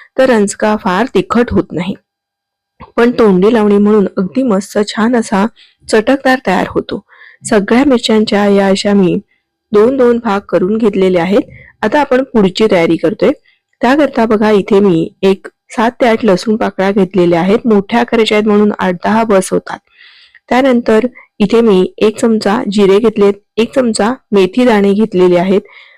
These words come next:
आणि प्रामुख्याने आपल्याला असं खडे हिंग असेल तर ते घ्यायचं आहे. साधारण एक इंचाचा हा खडे हिंगाचा तुकडा घेतलेला आहे. चवीपुरतं मीठ घ्यायचं आहे. त्यानंतर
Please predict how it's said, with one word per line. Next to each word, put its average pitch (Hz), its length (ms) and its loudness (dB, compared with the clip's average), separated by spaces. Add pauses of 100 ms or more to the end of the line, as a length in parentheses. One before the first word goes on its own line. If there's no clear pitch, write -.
(160)
आणि 226 220 4
प्रामुख्याने 214 640 -2
आपल्याला 214 500 0
असं 196 280 -4
खडे 208 240 2
हिंग 233 300 2
असेल 208 380 0 (320)
तर 240 100 0
ते 202 200 2
घ्यायचं 196 400 0
आहे. - 220 -6 (360)
साधारण 226 440 2 (120)
एक 247 220 0
इंचाचा 226 420 -2
हा 208 240 0
खडे 190 220 0
हिंगाचा 185 500 2
तुकडा 180 360 -2
घेतलेला 175 420 2
आहे. 196 220 0 (420)
चवीपुरतं 247 760 0
मीठ 220 240 2
घ्यायचं 208 360 0
आहे. 202 280 0
त्यानंतर 196 640 -2